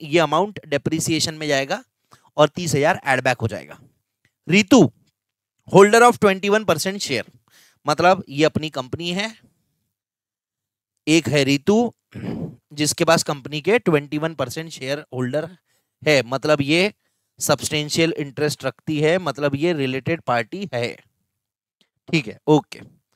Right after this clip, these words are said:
Purchase goods from the company for तीस हजार, मतलब हमने, company ने तीस हजार के goods बेचे रितु को, और market value कितनी थी? पैंतीस हजार, मतलब पांच हजार company ने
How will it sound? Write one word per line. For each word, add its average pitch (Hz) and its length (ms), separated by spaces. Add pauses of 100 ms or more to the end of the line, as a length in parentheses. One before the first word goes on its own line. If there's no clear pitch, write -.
(640)
Purchase 196 420
goods 233 260
from 214 220
the 220 100
company 185 360
for 214 180
तीस 139 260
हजार, 101 320
मतलब 175 340
हमने, 151 340
company 175 420
ने 143 300 (1000)
तीस 196 200
हजार 151 280
के 165 120
goods 151 220
बेचे 151 300 (640)
रितु 135 320
को, 160 200 (800)
और 175 80
market 202 300
value 233 200
कितनी 196 280
थी? 120 180 (200)
पैंतीस 143 340
हजार, 143 300 (600)
मतलब 202 240 (260)
पांच 202 300
हजार 165 320
company 165 440
ने 170 220